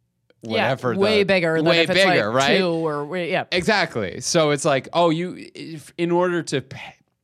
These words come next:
Speaker 2: hit it a long way, you need to be so fucking accurate, which is the skill of golf, and consistent too. Like, if you can hit it four hundred yards one time and two hundred fifty the other, you also fuck up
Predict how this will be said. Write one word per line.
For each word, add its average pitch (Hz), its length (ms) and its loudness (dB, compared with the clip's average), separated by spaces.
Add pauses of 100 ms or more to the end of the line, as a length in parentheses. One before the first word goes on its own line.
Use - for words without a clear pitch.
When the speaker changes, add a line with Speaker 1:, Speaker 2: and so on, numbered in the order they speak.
(280)
Speaker 2:
hit 190 220 0
it 160 120 2
a 135 60 2
long 135 340 0
way, 139 200 0
you 113 160 -8
need 127 180 -6
to 127 60 -6
be 113 200 -6
so 117 640 -4
fucking 110 760 -10
accurate, 98 640 -10 (320)
which 135 220 -4
is 117 340 -4 (240)
the 131 140 -2
skill 170 400 0
of 98 120 -6
golf, 85 480 -6 (380)
and 175 180 -2
consistent 170 640 -4
too. 185 300 2
Like, 113 300 -6
if 147 200 -6
you 156 220 -2
can 139 160 -8
hit 165 160 -2
it 160 100 -2
four 165 240 0
hundred 156 220 -2
yards 131 260 -2
one 135 160 -2
time 107 440 -4 (280)
and 113 160 -10
two 143 140 -4
hundred 117 260 -4
fifty 117 360 -8
the 101 160 -6
other, 87 420 -6 (840)
you 113 460 -10
also 117 380 -2
fuck 107 300 -10
up - 260 -8